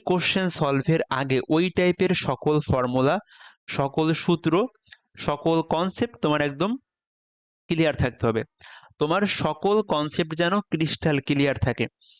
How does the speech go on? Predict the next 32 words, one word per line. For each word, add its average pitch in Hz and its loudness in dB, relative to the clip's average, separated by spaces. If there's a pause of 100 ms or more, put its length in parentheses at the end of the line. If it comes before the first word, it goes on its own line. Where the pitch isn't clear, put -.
(200)
একটা 139 -2
টপিকের 190 0
কনসেপ্ট 151 -2 (100)
তোমার 175 0 (120)
ক্লিয়ার 165 2
হওয়ার 160 2 (200)
পরে 143 2 (580)
তুমি 180 -2 (240)
তখন 160 -2
কোশ্চেন 156 0
সলভে 123 -2
যাবা, 113 0 (120)
ঠিক 165 0
আছে? 190 -2 (360)
টপিকের 165 0 (120)
কি 165 -2 (100)
কি, 165 0
আহ, 131 -6
তোমার 143 0
হচ্ছে 147 -2
সূত্র 143 0
আছে, 135 0
ফর্মুলা 135 2
আছে, 131 0
ব্যতিক্রম 143 -2
কি 135 -4
কি 131 0
আছে, 123 0 (440)
সব 131 -2 (120)
কিছু 170 0
জেনে 143 0
বুঝে 135 0